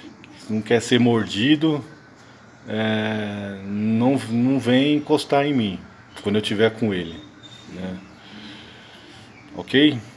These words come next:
Então espero ter ajudado aí muitas pessoas aí, ok? Fui.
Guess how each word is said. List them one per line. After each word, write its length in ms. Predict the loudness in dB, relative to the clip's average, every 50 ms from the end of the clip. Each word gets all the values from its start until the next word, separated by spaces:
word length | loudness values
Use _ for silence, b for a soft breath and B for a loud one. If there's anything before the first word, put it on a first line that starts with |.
| -20 -20 -20 -20 -20 -20 -14
Então 160 | -8 -4 -4
espero 380 | -4 -4 -2 0 0 0 0 0
ter 160 | 0 2 4
ajudado 560 | 4 4 2 0 0 2 2 2 2 2 2
aí 260 | 0 2 0 0 -2
muitas 800 | -2 -2 -2 -4 -4 -2 0 0 0 0 -2 -8 -10 -12 -12 -12 -8 -6
pessoas 500 | -4 -4 -4 -4 -4 -4 -4 -4 -4 -6
aí, 220 | -8 -10 -10 -14 -18 -20 -20 -20 -20 -18 -12 -12
ok? 380 | -12 -6 0 0 0 0 0 -4 -10 -18 -20 -20 -20 -20 -20 -20 -20 -20 -20 -20 -20 -20 -20 -20 -20 -20 -20 -20 -20 -20 -20 -20 -20 -20 -20
Fui. 340 | -10 -2 2 2 2 2 2